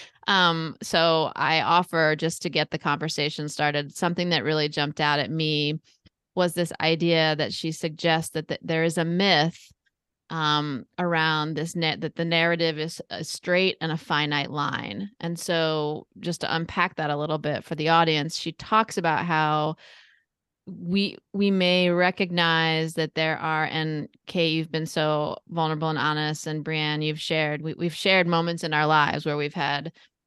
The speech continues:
highs and lows. And, and too often the myth is you have a high, you have a low, then you go from a low, then you go from a high. And, and she's saying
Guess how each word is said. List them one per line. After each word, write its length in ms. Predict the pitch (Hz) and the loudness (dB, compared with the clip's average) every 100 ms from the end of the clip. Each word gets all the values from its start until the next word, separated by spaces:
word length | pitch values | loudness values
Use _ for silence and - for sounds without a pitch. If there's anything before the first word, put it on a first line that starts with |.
| - | -2
highs 400 | 175 165 165 160 | 2 2 2 0
and 160 | 156 160 | -2 0
lows. 520 | 170 170 151 147 160 | 2 2 0 -4 -6
And, 180 | 156 - - | -6 -8 -6
and 460 | 175 160 156 139 - _ | -4 -4 -6 -10 -14 _
too 220 | - 202 - | -4 -2 2
often 440 | 175 180 - 180 | 4 4 2 0
the 60 | 165 | 2
myth 300 | 175 185 - | 2 2 4
is 600 | 165 160 160 156 160 - _ _ _ _ | 4 6 4 2 -2 -10 _ _ _ _
you 100 | 170 | -8
have 160 | 160 147 | -4 -2
a 120 | 147 | -2
high, 380 | 175 240 240 240 | 2 4 4 2
you 180 | 233 226 | 0 0
have 180 | 226 220 | 0 2
a 60 | |
low, 460 | 208 165 139 104 - | 2 2 0 -6 -10
then 200 | 143 151 | -8 -6
you 60 | 151 | -6
go 140 | 151 | -8
from 160 | 156 147 | -6 -6
a 60 | |
low, 360 | 151 202 208 202 | 0 2 4 2
then 120 | 190 | 0
you 60 | 185 | 0
go 140 | 180 | -2
from 220 | 170 180 165 | -2 -2 -2
a 60 | |
high. 380 | 170 151 143 143 | 0 0 -2 -4
And, 280 | 147 156 160 _ _ _ | -6 -8 -12 _ _ _
and 140 | 180 170 | -8 -6
she's 240 | - 190 | -4 -4
saying 720 | - 240 240 196 180 170 165 | 0 2 4 4 2 2 -2